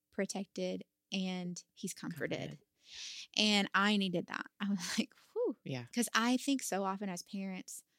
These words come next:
Speaker 1: it's really hard
Speaker 2: Ugh.
Speaker 1: to, like,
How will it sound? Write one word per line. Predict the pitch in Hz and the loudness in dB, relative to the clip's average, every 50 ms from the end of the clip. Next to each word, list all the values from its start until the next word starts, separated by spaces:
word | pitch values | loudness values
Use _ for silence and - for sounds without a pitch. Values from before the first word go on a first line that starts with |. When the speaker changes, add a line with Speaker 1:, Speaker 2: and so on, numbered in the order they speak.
| _ _ _ _ _ _ _ _ - | _ _ _ _ _ _ _ _ -2
Speaker 1:
it's | 233 208 - 214 | 0 0 0 0
really | 202 202 202 202 196 196 185 | -2 -2 0 0 -2 -4 -4
hard | 175 - - 185 185 185 180 180 180 180 180 185 - - | -8 -8 -8 -6 -6 -4 -4 -4 -6 -6 -8 -10 -14 -14
Speaker 2:
Ugh. | - 143 - - - - - - - | -14 -14 -14 -14 -14 -10 -4 -2 0
Speaker 1:
to, | 220 196 | 0 0
like, | 190 185 175 170 - - - | 0 0 -2 -4 -4 -6 -14